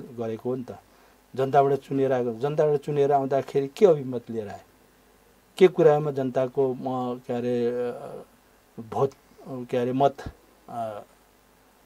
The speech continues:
दिने बेलामा के कुरा भनेर चाहिँ उनीहरूले मत लिए, त्यो ध्यान दिनु पर्दैन, त्यसलाई पालना गर्नु पर्दैन। त्यसै नै जनताले विद्रोह गर्यो नि अहिले। त्यो, त्यसै कारणले जनताको विद्रोह गर्नुपर्ने अवस्था आइरहेको छ त्यहाँनिर। अ,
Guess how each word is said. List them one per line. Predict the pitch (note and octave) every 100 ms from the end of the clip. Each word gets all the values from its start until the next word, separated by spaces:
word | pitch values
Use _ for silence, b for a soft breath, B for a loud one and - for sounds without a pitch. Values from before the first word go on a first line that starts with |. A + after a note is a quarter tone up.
| _
दिने | B2 C#3+ C#3
बेलामा | C3+ C3 C3 B2+
के | -
कुरा | G#3+ D#3+ B2+
भनेर | G#2 G#2+ A2+ A#2
चाहिँ | B2
उनीहरूले | A#2+ A2+
मत | A2+ A2 -
लिए, | G2+
त्यो | G#2 - G3 F#3
ध्यान | - D3+ B2 C#3
दिनु | D#3+
पर्दैन, | D3+ C#3+ F#3 G#3 - _ _ _ _ -
त्यसलाई | D3+ D3+
पालना | - D3+ D3+ D3+
गर्नु | C#3+ C#3
पर्दैन। | D3 D#3 G3+ C#3 - -
त्यसै | D3+ G3
नै | G#3
जनताले | F3+ F3 E3 D#3
विद्रोह | D3 D3 C#3
गर्यो | C#3
नि | D3+
अहिले। | A2 F#2 D3 - b b b b _
त्यो, | C#3+ D3+
त्यसै | D3 F#3+ F3+ F3+
कारणले | E3+ D3 C#3 C#3
जनताको | B2 B2 A#2+ C3
विद्रोह | B2 A#2+ G#2+ A2+ D3+ - _ _ _ _ _
गर्नुपर्ने | C3 B2 A#2 A#2+ A#2
अवस्था | A2 A2 - A2+
आइरहेको | G#2+ F#2+ F#2+ F#2+
छ | -
त्यहाँनिर। | F#2 F#2 F2+ - _ _ _ _ b b b b b _
अ, | - A#2 A2+